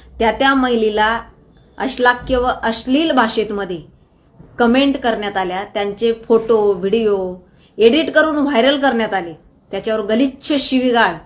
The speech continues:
ही दोन वर्षापासून चालू आहे. आणि मला वाटतं त्यामध्ये जर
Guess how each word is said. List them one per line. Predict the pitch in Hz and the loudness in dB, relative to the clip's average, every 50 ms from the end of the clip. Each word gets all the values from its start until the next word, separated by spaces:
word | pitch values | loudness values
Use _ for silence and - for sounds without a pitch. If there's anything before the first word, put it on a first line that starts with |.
| _ _ _ - - _ - | _ _ _ -20 -20 _ -6
ही | 269 269 | -4 -2
दोन | 220 254 254 269 294 311 320 330 | 0 2 4 4 4 2 2 0
वर्षापासून | 294 294 285 285 - 330 294 254 233 - 294 269 254 | 0 0 0 0 0 -2 -2 -2 -4 -4 -4 -4 -4
चालू | 220 208 190 180 180 | -2 -4 -4 -4 -6
आहे. | 170 165 160 - - _ _ _ _ _ _ _ _ _ _ _ _ _ - _ _ - - - | -10 -12 -14 -18 -20 _ _ _ _ _ _ _ _ _ _ _ _ _ -20 _ _ -20 -16 -10
आणि | 202 208 202 208 202 | -6 -6 -4 -4 -4
मला | 196 202 196 208 208 | -4 -2 -2 0 0
वाटतं | 208 208 - 220 | -2 -2 -4 -8
त्यामध्ये | 214 - - 208 208 208 220 214 214 208 | -6 -4 -2 -2 -2 0 -2 -2 -2 -2
जर | 202 208 214 220 | -2 0 0 -2